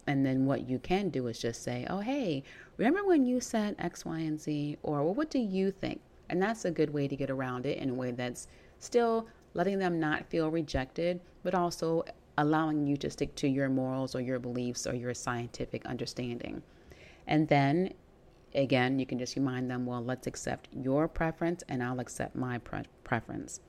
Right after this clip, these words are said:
And then I also want to strongly emphasize, if you are experiencing gender identity confusion,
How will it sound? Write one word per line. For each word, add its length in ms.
And 180
then 380
I 120
also 320
want 240
to 200
strongly 540
emphasize, 720
if 200
you 80
are 240
experiencing 880
gender 360
identity 600
confusion, 760